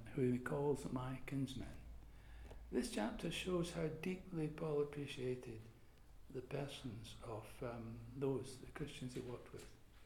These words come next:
He's an out-, utterly outstanding man himself. We know about, no doubt about that. And those people he worked with, and whom he names in this chapter, a whole crowd of them, must have looked up to him with great,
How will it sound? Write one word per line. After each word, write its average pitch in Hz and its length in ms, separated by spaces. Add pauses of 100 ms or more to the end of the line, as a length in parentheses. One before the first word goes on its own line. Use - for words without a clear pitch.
(200)
He's 254 120
an 330 80
out-, - 220 (220)
utterly 127 300
outstanding 127 560
man 113 160 (100)
himself. - 300 (760)
We 147 80
know 156 160
about, 117 280 (260)
no 160 140
doubt 131 260
about - 280
that. 104 60 (840)
And 170 120
those 233 220
people 185 340
he 147 140
worked 147 340
with, 123 320
and 127 140 (220)
whom 143 100
he 143 60
names 156 500
in 123 180
this 123 220
chapter, - 480
a - 100
whole 277 240
crowd 143 200
of 151 60
them, 147 80 (1080)
must 185 240
have 170 160
looked - 260
up - 180
to - 60 (120)
him 139 140 (140)
with - 280
great, 175 360